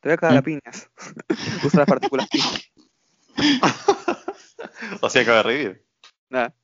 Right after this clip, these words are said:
Speaker 1: Bueno,
Speaker 2: <laughs>
Speaker 1: eh, esta es mi f-, mi declaración final. Si en
Speaker 3: Yo-
Speaker 1: Doctor Strange, Multiverse of Madness, multiverso de la locura, eh, Wanda no es mala,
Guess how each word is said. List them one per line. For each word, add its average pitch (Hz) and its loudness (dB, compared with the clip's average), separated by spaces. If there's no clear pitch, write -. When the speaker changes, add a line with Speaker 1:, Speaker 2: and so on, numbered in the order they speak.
Speaker 1:
Bueno, 120 0
Speaker 2:
<laughs> 156 2
Speaker 1:
eh, 117 0
esta 180 -2
es 156 -2
mi 143 -10
f-, - -20
mi 117 -8
declaración 123 -2
final. 113 -8
Si - -6
en 110 0
Speaker 3:
Yo- 160 -4
Speaker 1:
Doctor 190 -6
Strange, 120 -4
Multiverse 165 2
of - 0
Madness, 127 -4
multiverso 151 -4
de 127 -2
la 123 -2
locura, 127 -6
eh, 117 -6
Wanda 139 2
no 131 -4
es 135 -8
mala, 139 0